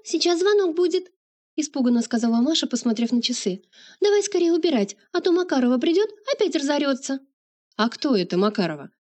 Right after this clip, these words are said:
на всякий случай спросила я. «Тоже историю ведёт, такая вредная, даже чаю попить не даёт. Для этого у нас, видите ли, обеденный перерыв есть». «Жестоко она с вами», рассеянно говорила я, думая о том, что мнение госпожи Макаровой мне тоже не помешает.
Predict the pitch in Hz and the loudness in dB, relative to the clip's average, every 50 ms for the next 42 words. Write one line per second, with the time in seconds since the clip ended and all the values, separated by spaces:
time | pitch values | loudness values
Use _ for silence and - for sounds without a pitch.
0 | _ _ _ - 208 202 - - 175 165 - 180 - 226 262 269 330 311 - - | _ _ _ -4 -4 -4 -2 -4 -4 -4 -4 -6 -4 -2 -2 -2 -2 -4 -2 -4
1 | 220 214 - - 208 180 185 180 180 156 147 180 _ _ _ _ _ _ _ _ | -4 -4 -2 -4 -4 -4 -4 -4 -6 -8 -12 -16 _ _ _ _ _ _ _ _
2 | _ _ _ _ - 539 403 285 240 240 233 - 285 269 247 240 233 226 247 226 | _ _ _ _ 0 0 2 2 2 0 0 0 0 0 2 2 2 2 2 0
3 | 240 240 233 - - 494 480 - 392 330 285 254 214 - 330 508 605 587 339 277 | 0 -2 -2 -4 -8 -8 -4 0 0 2 2 0 0 -2 -2 -2 0 0 0 0
4 | 208 185 202 - - 320 330 311 349 - - 277 269 214 202 - 226 214 240 220 | 0 -2 -4 -4 -2 -2 0 0 0 -2 0 0 0 0 0 0 -2 -2 -2 -2
5 | 220 220 226 233 240 240 226 220 214 - - - - - _ 320 294 294 294 339 | 0 0 0 2 2 2 2 0 -2 -4 -16 -20 -20 -8 _ -2 -2 0 0 -2
6 | 523 554 - 403 285 269 269 269 277 277 277 277 285 240 269 254 - 285 269 277 | -4 -2 -2 -2 0 2 0 0 0 -2 -2 -4 -2 -2 -2 -2 -2 -2 -2 -2
7 | 277 - - _ 359 370 330 359 330 359 349 349 359 370 392 392 381 349 262 202 | -4 -8 -10 _ -2 0 2 2 2 2 2 0 2 2 0 0 2 2 2 0
8 | 185 - 214 202 202 202 202 - - - _ _ _ _ _ _ _ _ _ _ | -2 -2 -2 0 0 0 0 -4 -12 -20 _ _ _ _ _ _ _ _ _ _
9 | _ _ _ - 277 285 349 330 - - 247 226 240 240 - 277 269 262 262 240 | _ _ _ -6 -2 -2 -2 -2 -2 -2 0 0 0 0 0 0 2 2 2 0
10 | 240 - - 214 202 190 175 170 165 170 - _ _ _ _ _ _ _ _ _ | 0 0 -2 -2 0 0 -2 -4 -6 -10 -12 _ _ _ _ _ _ _ _ _
11 | _ _ _ _ - 208 202 190 - - - 185 180 175 175 170 180 180 185 185 | _ _ _ _ -4 -2 -2 -2 -2 -2 -2 -2 -2 -2 -2 -4 -4 -4 -2 -2
12 | 190 190 196 202 208 254 311 277 254 269 254 247 240 233 233 233 - 339 349 320 | 0 0 0 0 0 0 0 0 0 0 2 2 2 0 0 0 0 -2 -2 -2
13 | - - 269 262 269 269 262 254 240 233 233 - 240 240 233 247 240 226 226 226 | -2 -2 0 0 2 2 2 0 0 -2 -4 -2 -4 -2 0 0 0 0 0 -2
14 | 277 311 330 330 330 330 311 285 254 220 208 - 180 175 190 214 240 240 226 214 | -2 -2 0 0 0 0 2 0 0 -2 -2 -4 -4 -2 0 0 0 0 0 0
15 | 220 208 208 202 - - - 135 135 208 - _ _ | 0 0 0 0 0 -2 -2 -6 -14 -18 -20 _ _